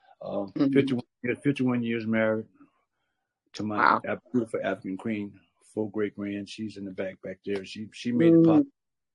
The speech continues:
Speaker 1: It wouldn't be for her, I guess I wouldn't be on here now.
Speaker 2: Yeah.
Speaker 1: You have to give, give credit where it's due.
Speaker 2: That's right. M-,
Speaker 1: That's what I'm
Speaker 2: Makakubu
Speaker 1: saying.
Speaker 2: always does that. He said,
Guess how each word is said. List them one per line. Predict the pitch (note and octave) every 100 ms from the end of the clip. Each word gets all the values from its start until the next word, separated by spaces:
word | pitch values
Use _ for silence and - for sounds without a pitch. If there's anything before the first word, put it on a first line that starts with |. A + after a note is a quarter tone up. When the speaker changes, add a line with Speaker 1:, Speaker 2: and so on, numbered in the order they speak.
| _ _
Speaker 1:
It | G#2+
wouldn't | G#2 G2+ A#2+ A2+
be | A2
for | G2+
her, | G2 A#2+ G2+ - _ _ _ _ -
I | F#2+
guess | F#2 G2
I | F#2
wouldn't | F#2+ F#2+ F2
be | F#2+ F#2
on | G2+ G2+
here | F#2 F#2+ - _ _ _ _ _ -
now. | E4+
Speaker 2:
Yeah. | B4 C#5+ C#5+ C#5 C#5 C5+ - _ _ _ -
Speaker 1:
You | A#2+
have | A2+
to | -
give, | C#3 B2+ B2 _
give | B2 B2+ -
credit | C#3 C3 B2+
where | B2+
it's | A#2+
due. | G#2 C3+ G2+ _ - - _ - -
Speaker 2:
That's | C3 F3+
right. | B3+ D4 B3
M-, | D3+ D3 F3 -
Speaker 1:
That's | D#3 G3 D4+
what | C#4+
I'm | E4
Speaker 2:
Makakubu | D4+
Speaker 1:
saying. | D4
Speaker 2:
always | B3 C4 C#4+ - D4
does | C4+ C#4+ D4
that. | C#4+ C4+ F#3+
He | F#3+ G#3+
said, | G#3+ B3+ B3+